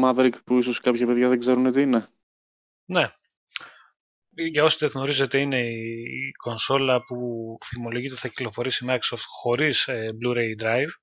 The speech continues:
Speaker 2: Δηλαδή, στην ουσία θα παίζει μόνο ψηφιακά παιχνίδια τα οποία έχετε αγοράσει από το κατάστημα το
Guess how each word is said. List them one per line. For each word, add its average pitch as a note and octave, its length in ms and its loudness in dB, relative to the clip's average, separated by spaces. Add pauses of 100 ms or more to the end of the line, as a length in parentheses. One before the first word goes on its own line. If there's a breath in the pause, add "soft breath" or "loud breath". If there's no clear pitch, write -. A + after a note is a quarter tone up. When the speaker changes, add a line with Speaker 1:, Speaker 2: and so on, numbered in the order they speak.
(880)
Speaker 2:
Δηλαδή, A2+ 220 -6
στην B2+ 180 -6
ουσία B2 260 0
θα - 200 -4
παίζει A#2+ 320 0
μόνο B2 380 0
ψηφιακά A#2 800 0
παιχνίδια A2 720 -2
τα A#2 80 -2
οποία A#2+ 200 -2
έχετε A2 220 -2
αγοράσει A2+ 460 0
από A2 80 -10
το A2+ 100 -6
κατάστημα A2 540 -4
το G#2+ 200 -8